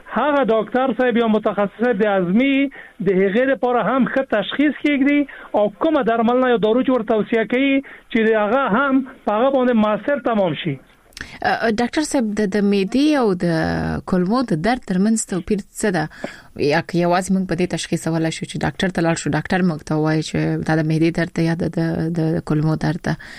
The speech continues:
Speaker 2: او کنه، م، ظاهراً په دردونو کې هم څه تفاوت وي چې یو څوک خپله هم پوه شي چې زه اوس په معدې درد باندې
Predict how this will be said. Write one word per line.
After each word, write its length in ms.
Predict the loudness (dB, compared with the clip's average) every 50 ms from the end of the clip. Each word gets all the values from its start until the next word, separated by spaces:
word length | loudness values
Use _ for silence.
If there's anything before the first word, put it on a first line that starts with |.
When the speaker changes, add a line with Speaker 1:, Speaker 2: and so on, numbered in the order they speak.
| -20 -20 -20 -20 _ _ -2 0 0 2
Speaker 2:
او 120 | 2 0 0 0
کنه، 160 | 0 2 2 0 0
م، 720 | -2 -4 -6 -4 -4 -4 -4 -4 -4 -6 -6 -6 -8 -4 -4
ظاهراً 360 | -2 0 0 0 0 2 2 0 0 0
په 100 | -2 -2
دردونو 340 | 0 -2 0 2 2 2 2 0
کې 80 | -2 -4
هم 80 | -4 -6
څه 60 | -6 -6
تفاوت 400 | -6 -4 -2 0 0 0 0 0
وي 80 | 0 0
چې 100 | 0 0 -2
یو 100 | -2 0
څوک 160 | -2 -4 -4
خپله 240 | -2 -2 0 0 0
هم 100 | 0 0 -2
پوه 120 | -2 -2
شي 80 | -4 -4 -4
چې 60 | -2 -2 0
زه 20 |
اوس 120 | -2 -2 -4 -6
په 200 | -8 -4 -2 -2 0 0
معدې 240 | 0 2 2 2 2 2 2 0 -2
درد 180 | -4 -2 -2
باندې 180 | -2 -2 0 -2